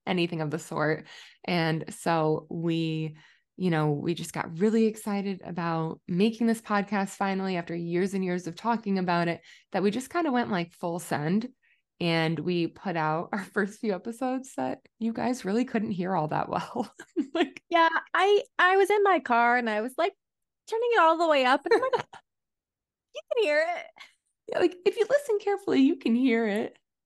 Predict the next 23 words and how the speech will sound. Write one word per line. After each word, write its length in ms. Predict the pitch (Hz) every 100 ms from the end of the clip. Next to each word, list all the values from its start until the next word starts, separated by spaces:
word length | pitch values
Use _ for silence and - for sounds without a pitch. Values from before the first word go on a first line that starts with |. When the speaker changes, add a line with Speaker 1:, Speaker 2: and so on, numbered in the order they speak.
| _ _ _ _ -
Speaker 2:
Yeah, 340 | 247 190 185 - -
it's 140 | 359
just, 200 | 392 370
we 80 | 330
were 140 | 320 370
so 360 | - 269 262
excited 380 | 233 - 190 185
about 280 | 214 226 226
it. 280 | 247 254 - _ 247
Speaker 1:
Yeah. 440 | 220 196 180 170
Speaker 2:
Um, 220 | 170 170 - -
but 80 | 208
we 80 | 202
heard 240 | 208 214
your 80 | 359
feedback 500 | 359 359 349 339 359 - - _ _ -
and 640 | 240 233 226 220 214 226 233
Speaker 1:
Yes. 120 | - _ _ _
Which 180 | 196 247
we're 140 | 339
so 220 | 349 285 254
appreciative 540 | - 175 - 135 -
of. 240 | 87 80